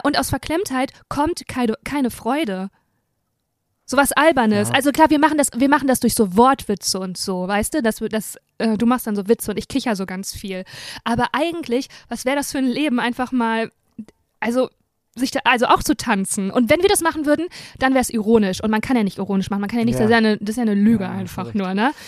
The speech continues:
Speaker 1: Aber eigentlich finde ich das manchmal schade.
Speaker 2: Einfach mal tanzen.
Speaker 1: Hey, einfach mal ein bisschen Mut zu cringe.
Speaker 2: Ist das der, ist das Mut zu cringe? Ist das schon der Titel der Sendung?
Speaker 1: Ja!
Speaker 2: Der Folge? Mut zu cringe?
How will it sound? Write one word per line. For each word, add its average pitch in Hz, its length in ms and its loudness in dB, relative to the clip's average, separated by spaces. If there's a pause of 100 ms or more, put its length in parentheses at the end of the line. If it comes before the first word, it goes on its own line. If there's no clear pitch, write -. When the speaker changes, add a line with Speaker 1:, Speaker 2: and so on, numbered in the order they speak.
(240)
Speaker 1:
Aber 233 160 2
eigentlich 262 200 0
finde 285 120 -4
ich 247 60 -6
das 269 120 -4
manchmal 240 260 -2
schade. 196 680 -4 (640)
Speaker 2:
Einfach 151 240 2
mal 156 140 2
tanzen. 123 500 -10 (600)
Speaker 1:
Hey, 247 120 -4
einfach 247 400 2
mal 285 160 2
ein 285 80 2
bisschen 277 420 -2
Mut 285 220 2
zu - 120 -6
cringe. 214 380 0 (680)
Speaker 2:
Ist 139 160 -6
das 147 100 -4
der, 151 220 2
ist 147 100 -6
das 156 160 -4
Mut 151 200 -4
zu 156 100 -4
cringe? 165 280 -4
Ist 156 80 -8
das 135 120 -8
schon - 80 -2
der 143 100 0
Titel 156 200 -6
der 143 120 0
Sendung? 147 220 0
Speaker 1:
Ja! 269 160 4 (640)
Speaker 2:
Der - 80 0
Folge? 156 360 0
Mut 151 220 -4
zu 151 100 -8
cringe? 160 300 -4